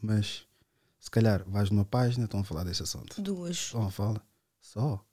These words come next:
Speaker 2: São os
Speaker 1: Tu estás
Speaker 2: os
Speaker 1: aonde?
Speaker 2: os
Speaker 1: França?
Speaker 2: Luxemburgo.
Speaker 1: Luxemburgo. Ah, ok. Então se calhar a tua, a tua página, o teu feed é só francês.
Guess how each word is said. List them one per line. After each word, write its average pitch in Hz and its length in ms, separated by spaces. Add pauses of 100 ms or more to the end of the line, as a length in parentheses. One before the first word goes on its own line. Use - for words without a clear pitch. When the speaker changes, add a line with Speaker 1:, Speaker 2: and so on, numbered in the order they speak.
(800)
Speaker 2:
São - 160
os 175 120
Speaker 1:
Tu - 100
estás 117 220
Speaker 2:
os 131 140
Speaker 1:
aonde? 160 160
Speaker 2:
os 208 80
Speaker 1:
França? 120 440 (200)
Speaker 2:
Luxemburgo. 156 420 (320)
Speaker 1:
Luxemburgo. 110 460 (440)
Ah, 104 180
ok. 107 260 (1300)
Então 110 200
se - 100
calhar 107 180
a - 20
tua, 107 280
a - 20
tua 104 140
página, 107 320
o - 20
teu 107 120
feed 104 240
é 104 40
só 107 220
francês. 104 560